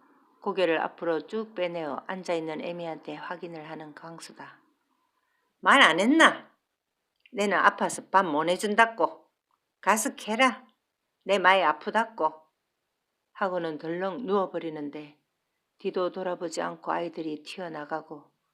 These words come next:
열린 문만 바람에 흔들거린다. 난풋불을 앞에 두고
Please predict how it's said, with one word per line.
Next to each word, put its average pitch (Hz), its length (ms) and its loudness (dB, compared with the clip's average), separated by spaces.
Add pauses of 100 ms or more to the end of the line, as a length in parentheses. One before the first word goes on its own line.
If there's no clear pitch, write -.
(300)
열린 185 380 -4
문만 170 460 -10
바람에 165 380 -10
흔들거린다. 165 880 -16 (1300)
난풋불을 175 640 -4
앞에 175 280 -10
두고 156 520 -12